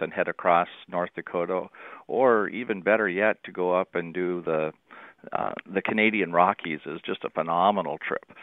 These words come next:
And so you get to see agriculture all the way along the way. They're comfortable to travel in. You can, if you get the, uh, the bunkers where you have a little, almost a little bedroom, you can sleep up to four people in there. They put you in your own little, uh, area. There's internet all the way if you wanna work a little bit,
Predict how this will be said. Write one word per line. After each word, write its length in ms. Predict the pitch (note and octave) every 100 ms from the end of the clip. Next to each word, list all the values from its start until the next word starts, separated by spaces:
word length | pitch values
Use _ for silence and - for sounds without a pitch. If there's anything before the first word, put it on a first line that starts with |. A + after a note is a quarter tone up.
| - - _
And 180 | F#2 F#2 -
so 220 | G2+ G2 -
you 120 | G#2+
get 120 | A2+
to 80 | G#2+
see 140 | - F#2+
agriculture 600 | F#2+ G#2 - F#2+ - -
all 200 | G2 A2
the 80 | A2+
way 160 | G2 F#2
along 320 | F2 F2 D#2+
the 60 | D#2
way. 240 | F#2 G2
They're 160 | F2+ C#2+
comfortable 500 | - A2+ - G2 F#2
to 80 | -
travel 460 | - G2+ G2+ G#2 G2
in. 200 | G2 F#2+
You 120 | F#2
can, 260 | F2 E2 - - - - _
if 100 | -
you 60 | F#2+
get 220 | G2+ -
the, 280 | F#2 E2+ D#2+
uh, 180 | D2+ D2+ - -
the 80 | F#2
bunkers 460 | D#2+ F2+ G2+ A#2 A2+
where 120 | G2+
you 160 | F2 F2
have 300 | F2 E2+ D#2+
a 200 | D#2+ D2+
little, 380 | F2 F#2+ E2+ E2+
almost 260 | - F2+ -
a 40 |
little 200 | F#2 F2 -
bedroom, 500 | D#2 E2 G2 G#2 G#2
you 80 | -
can 120 | F2 -
sleep 180 | F#2 -
up 120 | F2
to 60 | E2
four 220 | - F2+
people 340 | - F#2+ - F#2
in 80 | F2
there. 160 | F2+
They 100 | E2+
put 200 | D#2+ F2+ -
you 40 |
in 80 | E2+
your 120 | D#2+ E2
own 140 | F2
little, 260 | F2 E2 - - - - - - -
uh, 200 | E2 D#2
area. 400 | - F2 F#2 F#2+
There's 200 | E2+ D#2 -
internet 360 | F#2 G#2 G2+
all 160 | G2+ G2+
the 80 | G2+
way 240 | F#2 G2+
if 80 | G2
you 100 | E2+
wanna 200 | E2 D#2+
work 300 | D#2+ F2+ G2+
a 40 | F#2+
little 240 | F#2+ F#2+
bit, 280 | E2+ G2 G2+